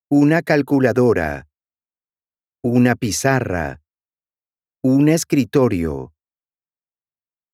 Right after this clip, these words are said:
Y un profesor. Un alumno o una alumna. Leer.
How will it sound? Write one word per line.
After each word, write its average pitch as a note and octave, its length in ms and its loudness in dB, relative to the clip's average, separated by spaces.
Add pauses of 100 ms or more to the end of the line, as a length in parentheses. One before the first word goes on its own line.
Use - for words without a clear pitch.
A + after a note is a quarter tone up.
(360)
Y F2 480 -2 (1000)
un B2 260 2
profesor. A2+ 840 -2 (960)
Un C3+ 240 2
alumno A#2 840 0 (120)
o B2 180 2
una A2+ 440 2
alumna. F#2+ 680 -2 (1160)
Leer. A#2+ 800 2